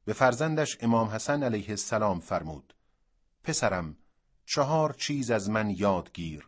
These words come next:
در خوبی‌ها و چهار چیز به خاطر بسپار، هشدارها، که تا به آنها عمل می‌کنی زیان نبینی.» الف، خوبی‌ها.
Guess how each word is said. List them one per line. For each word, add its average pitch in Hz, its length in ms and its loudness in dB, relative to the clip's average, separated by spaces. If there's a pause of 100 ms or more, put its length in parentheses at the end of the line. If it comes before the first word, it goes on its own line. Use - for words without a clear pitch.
در 95 100 -2
خوبی‌ها 87 800 -6 (540)
و 104 80 -2
چهار 127 440 2
چیز 135 440 -4 (400)
به 113 120 2
خاطر 120 540 4
بسپار، 85 640 -6 (340)
هشدارها، 92 840 0 (540)
که 123 100 -2
تا 117 260 6
به 110 100 0
آنها 123 560 2 (320)
عمل 113 380 4
می‌کنی 160 600 2
زیان 117 500 2
نبینی.» 78 440 -4 (960)
الف، 143 400 -2
خوبی‌ها. 90 680 -4